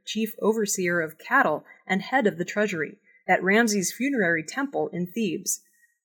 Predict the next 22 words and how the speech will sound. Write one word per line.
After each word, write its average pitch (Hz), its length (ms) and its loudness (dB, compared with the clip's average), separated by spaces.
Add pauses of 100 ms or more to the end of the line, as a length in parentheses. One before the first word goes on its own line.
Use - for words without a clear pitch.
(300)
Also 285 300 6
quoting 240 340 2
from 185 220 -2
Waziri, 170 600 0 (120)
the 226 140 4
official 311 400 2
was 208 160 6
also 240 380 0
in 156 140 -6
charge 170 420 0
of 185 200 -2
divine 214 540 2
offerings 196 600 0
to 196 180 -6
all 254 280 6
the 247 100 0
gods 196 420 2
of 160 180 -8
Upper 202 280 -2
and 202 160 0
Lower 165 280 -4
Egypt. - 500 -10